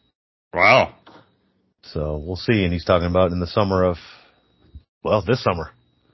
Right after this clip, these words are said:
Speaker 2: is his new goal. So that would give him the second highest total of all time in the one twenty-fives.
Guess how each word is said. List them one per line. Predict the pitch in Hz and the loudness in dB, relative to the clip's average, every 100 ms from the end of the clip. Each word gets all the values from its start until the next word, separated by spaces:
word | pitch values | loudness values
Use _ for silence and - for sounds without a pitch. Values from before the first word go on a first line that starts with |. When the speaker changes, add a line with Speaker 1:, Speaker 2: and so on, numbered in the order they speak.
| _ _ _ _ | _ _ _ _
Speaker 2:
is | 85 78 | -16 -10
his | 90 | -8
new | 95 104 | -6 -4
goal. | 107 98 - _ _ _ _ _ | -2 -2 -4 _ _ _ _ _
So | - 82 76 - _ _ _ _ _ _ _ _ _ _ _ 95 | -10 -8 -8 -14 _ _ _ _ _ _ _ _ _ _ _ -10
that | 92 | -4
would | 95 90 | -4 -2
give | 98 92 | -2 -2
him | 92 87 | -2 -2
the | 85 80 _ _ - - _ | -4 -6 _ _ -20 -20 _
second | - - 135 110 | -2 2 4 2
highest | 104 104 95 | 0 0 0
total | - 101 95 | -4 -4 -4
of | 92 | -2
all | 92 | -4
time | 92 92 | -2 -4
in | 92 | -4
the | |
one | 90 92 | -6 -8
twenty-fives. | 92 87 92 85 - | -10 -4 -2 -4 -6